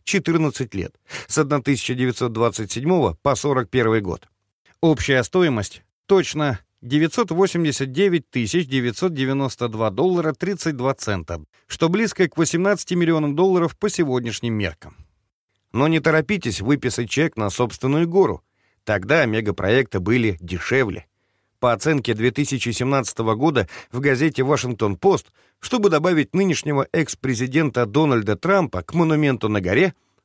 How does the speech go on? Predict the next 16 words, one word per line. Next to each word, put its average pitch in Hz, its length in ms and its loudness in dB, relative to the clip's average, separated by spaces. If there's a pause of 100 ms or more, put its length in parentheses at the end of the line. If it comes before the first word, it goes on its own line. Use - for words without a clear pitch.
потребовалось 185 680 2
бы 147 160 2
сто 175 240 0
восемьдесят 123 600 0
работников 185 600 0 (220)
и 233 140 0
четыре 196 420 0
года 147 320 2
усилий. 110 540 -2 (560)
Сюда 208 320 2
входит 156 340 0
штат 202 320 0
из 143 160 -2
двадцати 143 440 0
пяти 156 280 -2
дизайнеров. 98 720 -4